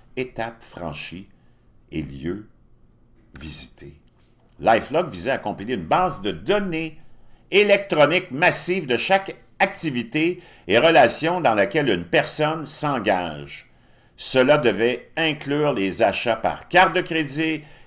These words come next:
les sites web visités, le contenu des appels téléphoniques et des courriels envoyés et reçus,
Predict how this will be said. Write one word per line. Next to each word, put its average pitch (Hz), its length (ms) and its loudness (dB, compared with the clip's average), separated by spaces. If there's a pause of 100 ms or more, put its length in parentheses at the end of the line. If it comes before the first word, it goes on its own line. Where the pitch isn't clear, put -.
les - 180 -2
sites - 320 -2
web 151 240 6
visités, 147 720 -2 (200)
le 80 140 0
contenu 95 480 -2
des 151 200 2
appels 147 300 2
téléphoniques 131 640 -2
et 107 60 -4
des 90 180 -6
courriels 104 400 -2
envoyés 90 500 -4
et 170 80 2
reçus, 120 560 -2